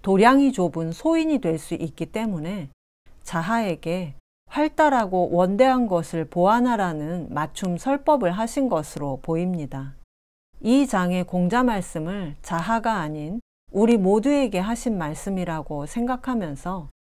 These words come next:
다시 보겠습니다. 자위 자하왈, 여위 군자유, 무위 소인유.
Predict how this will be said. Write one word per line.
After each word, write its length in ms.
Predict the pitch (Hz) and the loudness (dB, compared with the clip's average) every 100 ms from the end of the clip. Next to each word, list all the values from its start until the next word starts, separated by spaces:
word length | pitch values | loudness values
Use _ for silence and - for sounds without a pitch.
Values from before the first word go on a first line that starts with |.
| - | -12
다시 540 | 160 156 - 147 170 196 | -8 -8 -6 -6 -6 -6
보겠습니다. 880 | 160 156 208 - 202 147 135 131 139 _ _ _ _ _ _ - | -6 -2 -4 -4 -6 -6 -8 -12 -14 _ _ _ _ _ _ -10
자위 920 | 185 180 185 180 175 165 170 233 254 - | -4 0 0 0 0 0 0 -4 -8 -14
자하왈, 1160 | - 165 165 165 165 170 190 165 156 147 143 - - _ _ _ - 175 | -6 -4 -4 -4 -4 -2 -2 -4 -4 -6 -8 -14 -20 _ _ _ -6 0
여위 720 | 180 190 190 190 196 233 262 - | 4 4 2 0 0 -2 -6 -4
군자유, 1200 | 180 180 180 170 175 175 170 151 151 151 196 247 - | 0 2 0 0 0 0 -2 -2 -4 -4 -6 -8 -10
무위 840 | 160 156 165 165 156 143 143 190 226 | -6 0 0 2 0 -2 -4 -8 -10
소인유. 1080 | - 262 254 240 190 175 190 160 143 143 | -6 0 2 2 0 -2 -4 -4 -6 -8